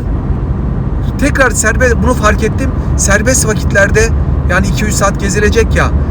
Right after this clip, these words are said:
Anlattım, mekana gittim, yalnız oturdum. Bana öyle bir etkiliyor ki yalnızken. Boğaz içinde bile ya.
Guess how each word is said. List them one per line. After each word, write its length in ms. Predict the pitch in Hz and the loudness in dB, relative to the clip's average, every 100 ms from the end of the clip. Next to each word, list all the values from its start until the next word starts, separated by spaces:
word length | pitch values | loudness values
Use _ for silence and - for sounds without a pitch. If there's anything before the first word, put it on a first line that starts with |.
| - 202 | -2 0
Anlattım, 420 | 226 240 233 247 | 2 2 0 0
mekana 360 | 226 220 220 | 0 0 0
gittim, 300 | 214 202 240 | 0 0 2
yalnız 360 | 226 220 254 254 | 2 2 2 0
oturdum. 400 | 240 175 - - - - - - - - - - 170 | 0 0 0 0 0 -2 0 0 0 -2 -2 -2 0
Bana 140 | 202 | 4
öyle 340 | 226 208 226 - | 4 4 2 2
bir 80 | |
etkiliyor 460 | 226 196 - 247 254 | 2 2 2 2 0
ki 100 | 196 | 2
yalnızken. 520 | 175 170 156 - 135 - - - - | 2 2 2 2 0 0 -2 0 2
Boğaz 300 | 262 294 294 | 4 4 2
içinde 380 | 294 294 294 311 | -2 0 0 0
bile 180 | 294 269 | 2 2
ya. 200 | 254 | 2